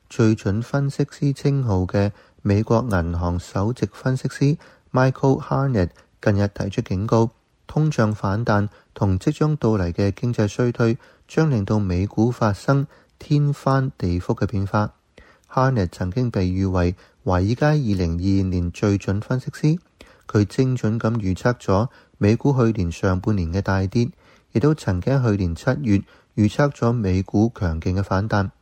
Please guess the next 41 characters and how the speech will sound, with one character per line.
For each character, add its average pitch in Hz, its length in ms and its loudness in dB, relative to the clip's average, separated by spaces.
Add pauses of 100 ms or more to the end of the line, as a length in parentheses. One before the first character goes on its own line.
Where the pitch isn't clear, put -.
(360)
之 - 180 0
前， 92 300 0 (320)
美 98 220 2
銀 127 320 2
亦 117 80 2
都 135 140 0
喺 - 20 4
一 131 40 0
份 98 220 0
報 104 140 0
告 104 100 2
中 127 240 0
承 92 240 -2
認， 98 240 2 (340)
喺 135 180 2
過 123 260 2
去 104 100 0
三 127 260 -2
個 123 120 0
月 98 100 2
裏 92 180 2
邊， 101 240 0 (460)
年 101 240 4
化 131 220 4
通 156 280 2
脹 104 240 0
率 110 160 2 (300)
已 110 80 2
經 151 220 2
降 104 200 0
到 104 280 2 (320)
零 85 420 2
左 98 240 -2
右。 98 240 2 (560)
不 127 120 0
過， 107 300 2 (280)
今 143 200 2
年 87 200 0
通 131 240 0
脹 107 220 -2
率 101 180 4